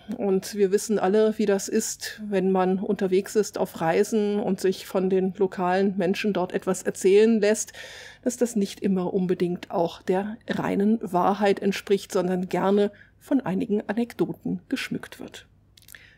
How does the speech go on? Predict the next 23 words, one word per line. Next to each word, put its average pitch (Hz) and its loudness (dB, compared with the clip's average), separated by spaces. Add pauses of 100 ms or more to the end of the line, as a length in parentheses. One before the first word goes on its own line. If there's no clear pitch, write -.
Trotzdem 277 4
ist 262 0
das - 2
Werk 208 4
Herodots 226 4
voll 208 4
von 196 2 (100)
wertvollen 190 2
historischen 202 2
Informationen. 202 4 (460)
Und 262 6
auch 254 4
in 233 4
ethnografischer 214 2
und - -2
geografischer 190 2
Hinsicht 208 2
sind 202 0
seine 175 2
Historien 202 0
eine 190 2
wichtige 202 0
Quelle 196 4